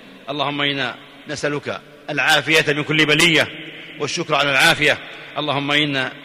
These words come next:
نستد-، نستدفع بك كل مكروه، ونعوذ بك من شره. اللهم إنا نعوذ بك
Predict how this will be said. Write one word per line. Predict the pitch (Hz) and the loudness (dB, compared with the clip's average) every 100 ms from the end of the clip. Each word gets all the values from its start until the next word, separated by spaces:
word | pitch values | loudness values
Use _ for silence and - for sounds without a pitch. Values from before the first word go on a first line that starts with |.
| - - | -20 -14
نستد-، | 139 151 - 160 143 147 | -4 -4 -2 -2 -2 -8
نستدفع | 151 151 - 170 139 143 147 | -4 -4 -2 -2 -2 -4 -2
بك | 151 160 147 | -2 -2 -4
كل | 160 156 151 | -2 0 0
مكروه، | 143 180 160 - - - - | 0 0 -2 -6 -20 -18 -6
ونعوذ | 151 147 147 | -2 0 0
بك | 143 139 139 - - - - | -2 0 -2 -2 -12 -18 -8
من | 139 131 | -6 0
شره. | 160 160 170 - - - - - - - - - - | 2 2 0 0 -10 -18 -20 -20 -20 -20 -20 -20 -14
اللهم | 139 147 135 139 | -6 -4 -2 -2
إنا | 139 131 127 123 - - | -4 -4 -8 -10 -16 -16
نعوذ | 147 147 156 | -6 -4 0
بك | 165 170 143 | 0 0 -2